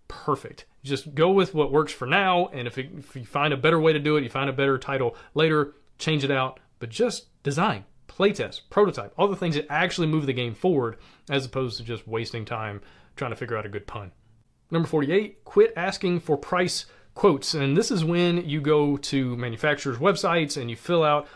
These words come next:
all the details and you submit, you know, their survey, their online form for how much would this game cost if I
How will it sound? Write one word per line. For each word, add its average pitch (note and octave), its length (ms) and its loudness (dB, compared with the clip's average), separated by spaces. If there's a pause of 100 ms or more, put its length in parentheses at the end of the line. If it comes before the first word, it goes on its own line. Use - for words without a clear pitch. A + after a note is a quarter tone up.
all C#3 120 -4
the A#2 80 -8
details D3+ 560 2
and A#2 80 -8
you A#2 100 -8
submit, D3+ 480 -2 (300)
you C#3+ 60 -8
know, B2 60 -6
their A#2+ 160 -4
survey, D#3+ 380 2
their C3 120 0
online C3+ 320 0
form D3+ 520 2 (120)
for C#3 140 -4
how F#3+ 100 2
much C4+ 160 2
would A#3+ 120 -2
this A#3+ 120 2
game G#3 380 2 (160)
cost G3+ 440 2
if E3 140 -4
I E3+ 260 2